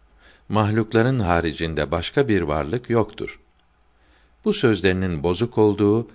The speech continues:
güneş gibi meydandadır. Çünkü Allahü Teala'nın vücudu ve bütün kemal sıfatları mahlukların vücuduna muhtaç olmaktadır.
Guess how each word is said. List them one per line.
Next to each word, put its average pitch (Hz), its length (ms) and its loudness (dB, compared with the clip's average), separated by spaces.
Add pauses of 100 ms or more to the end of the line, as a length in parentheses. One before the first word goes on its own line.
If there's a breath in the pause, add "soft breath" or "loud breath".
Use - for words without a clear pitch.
(320 loud breath)
güneş 107 500 -2
gibi 98 260 -2
meydandadır. 71 840 -6 (640 soft breath)
Çünkü 127 520 0 (560 loud breath)
Allahü 101 500 2
Teala'nın 90 760 0
vücudu 78 600 -2 (440 loud breath)
ve 90 200 0
bütün 143 380 -2
kemal 95 440 0
sıfatları 73 840 -4 (560 soft breath)
mahlukların 113 760 0
vücuduna 98 560 0
muhtaç 87 520 -4
olmaktadır. 60 760 -6